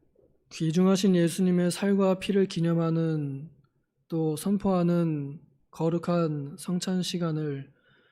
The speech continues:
우리가 아무런 생각 없이 혹은 습관적으로 그렇게 흘려보내지 않도록 우리들의 마음을 붙잡아 주시기를 원합니다.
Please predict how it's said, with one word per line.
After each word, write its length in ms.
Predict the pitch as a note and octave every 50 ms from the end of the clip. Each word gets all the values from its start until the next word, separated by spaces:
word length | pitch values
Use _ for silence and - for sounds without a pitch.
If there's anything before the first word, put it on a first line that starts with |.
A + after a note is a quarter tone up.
| _ _ _ _ _ -
우리가 340 | D#3 D#3+ D#3+ E3+ D3 C3+
아무런 300 | C#3 D3+ E3 E3+ E3+ E3+
생각 280 | E3 - F#3 F#3 F#3 E3
없이 560 | D#3 D3+ C#3+ - - E3+ E3 D#3+ D#3 D#3 D#3 - -
혹은 240 | F#3 E3+ F3+ F3+ E3+
습관적으로 1300 | - - - - G#3 G3+ G3 G3 F#3 F#3 F3+ E3 E3 E3+ E3+ F3 F3 E3+ E3 D#3 C#3+ C3+ C3+ - _ _ _ _ _ _ _ _ _ _
그렇게 720 | - E3 E3+ E3 - E3+ E3 D#3+ D#3+ D#3 D3+ D#3 F3 - - _ _ _
흘려보내지 680 | - - G3+ G3+ G#3 G#3+ G3+ G3 F#3+ F#3 F#3 E3+ F3+
않도록 760 | D#3+ D3 C#3+ - - D#3 D#3 E3 E3 D#3+ D3 C3+ C3 - - _ _ _ _ _ _ _ _ _ _ _ _ _
우리들의 360 | E3 D#3+ E3+ D3+ E3+ E3 E3
마음을 800 | D3+ C#3 C3+ C3+ C#3+ D3 D3+ D#3 D#3 D#3 D3+ D3 C#3+ C#3 C#3 C#3+
붙잡아 400 | - E3 - - F3+ F3 F3 E3+
주시기를 500 | E3 D#3+ D3+ - E3+ D#3+ D#3 D#3 D#3+ E3
원합니다. 760 | D#3+ D3+ D3+ D3 D3 C#3+ C#3+ C#3+ C3+ D3 C#3+ C#3+ C#3 C#3+ -